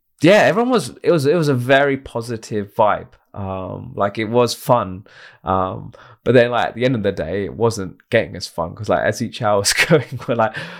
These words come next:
"Um, we're not getting that many orders here, guys. I think we made, like, a couple hundred bucks." And it was, we're like, "Oh, there's not really much going <laughs> on here." And we'd spent so much on P R and marketing. So, yeah, it was a fun day, but nothing, it was quite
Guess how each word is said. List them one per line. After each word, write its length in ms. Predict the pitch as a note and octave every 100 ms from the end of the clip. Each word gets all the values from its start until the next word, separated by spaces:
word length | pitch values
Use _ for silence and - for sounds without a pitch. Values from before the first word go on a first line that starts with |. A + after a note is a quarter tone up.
| - -
"Um, 320 | D3+ D#3+ E3
we're 100 | F#3
not 180 | A#3 F#3
getting 200 | E3+ D#3
that 140 | C#3+
many 200 | C#3+ C3+
orders 320 | D3 D3 A#2+
here, 160 | A#2 G#2
guys. 340 | - E2 G#2+
I 60 | A2
think 200 | - A2+
we 60 | A#2+
made, 180 | A#2
like, 220 | G2+ C2+ -
a 60 |
couple 340 | - A2+ A2 G#2+
hundred 300 | G#2+ G2+ F2+
bucks." 380 | A#2 - -
And 100 | G2+
it 80 | F2
was, 400 | G2 G2+ G2+ - -
we're 100 | A2
like, 180 | G2 -
"Oh, 200 | A#2+ -
there's 200 | A2 G#2+
not 240 | A#2 C3 G2+
really 220 | A#2 A2
much 260 | A2 -
going 180 | A#2 A2+ - -
<laughs> 140 | -
on 140 | - B2+
here." 320 | A2+ F#2+ - - - -
And 140 | - C#3
we'd 100 | C#3
spent 220 | D3+ C3
so 80 | C#3
much 120 | B2+
on 80 | A2+
P 220 | - B2
R 320 | B2+ B2+ A#2+
and 80 | G2
marketing. 480 | C3 B2+ - A#2 A#2
So, 380 | - G#2+ G#2 G#2+ - - - - _ _ -
yeah, 140 | E3+
it 120 | D#3 C#3+
was 120 | D3+
a 40 |
fun 340 | - F#3+ F#3 C#3+
day, 420 | F#2+ G#2 B2+ B2+ _ _ -
but 420 | A#2+ A2 - _ _ _ -
nothing, 520 | C3+ D3+ C#3 A#2 - _
it 60 | A#2+
was 160 | G#2
quite 340 | - - C3